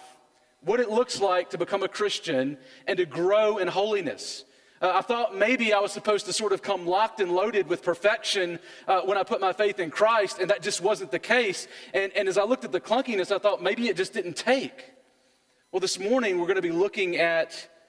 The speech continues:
the book of Second Peter in verses eight to eleven, where Peter speaks of how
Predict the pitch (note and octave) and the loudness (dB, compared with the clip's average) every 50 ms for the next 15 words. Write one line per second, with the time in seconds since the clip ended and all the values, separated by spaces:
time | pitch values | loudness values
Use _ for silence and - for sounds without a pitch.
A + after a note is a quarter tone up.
0 | _ _ _ _ _ _ _ D#3 C#3 E3+ F#3+ F3+ E3+ C#3+ - F#3+ F#3 F3 E3+ D3+ | _ _ _ _ _ _ _ -4 -2 -2 -2 -2 -4 -4 0 0 0 0 -2 -8
1 | - - - - F#3+ F3+ D3+ C#3 C3 A#2+ A#2+ C3 D3 C3 C#3 B2+ C3+ D3 D#3+ E3+ | -10 -10 -4 -2 -2 0 0 -2 -2 -2 -2 -4 -6 -6 -8 -8 -2 -2 -2 -2
2 | D#3+ - - E3+ D#3 C#3 C3+ C3+ D3+ D#3 D3 C3 A2 F2+ - - _ _ _ _ | -2 -6 -10 -6 -4 -2 0 2 2 2 0 -2 -8 -10 -18 -20 _ _ _ _
3 | _ _ _ _ _ _ _ F3 F#3 - - - B3+ D4+ D4+ C4 F3+ - - - | _ _ _ _ _ _ _ -4 -4 -4 0 0 0 0 2 0 -2 -2 -6 -2
4 | - F#3 F#3+ - - - - F#3 D#3 - F3+ F3+ F3+ F3+ F3+ F3 E3+ | 0 0 0 0 -6 -6 -4 -4 -2 0 0 0 0 0 0 0 0